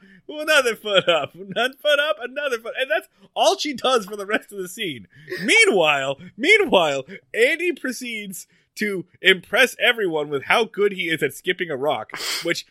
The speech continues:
means that Andy Griffiths himself is throwing a rock just off screen, and everyone is going,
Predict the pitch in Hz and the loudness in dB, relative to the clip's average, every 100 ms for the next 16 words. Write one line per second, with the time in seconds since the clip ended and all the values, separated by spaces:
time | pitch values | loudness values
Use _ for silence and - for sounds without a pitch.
0 | _ 156 214 240 196 - 175 - 202 226 | _ -4 2 2 0 -2 -2 2 2 2
1 | 220 196 220 185 170 170 214 180 151 151 | 0 0 0 0 -4 -4 2 2 2 -6
2 | 139 - 180 180 180 165 156 160 156 117 | -8 -6 -4 -2 -2 -2 0 0 -2 -6
3 | 120 - 208 269 262 254 262 - - 269 | -10 2 6 6 4 -2 -2 -4 -10 -2
4 | 214 - 143 127 - 190 - - 190 226 | -2 -2 -8 -12 -14 -16 2 4 8 6
5 | 269 254 247 214 233 247 | 6 4 2 2 2 2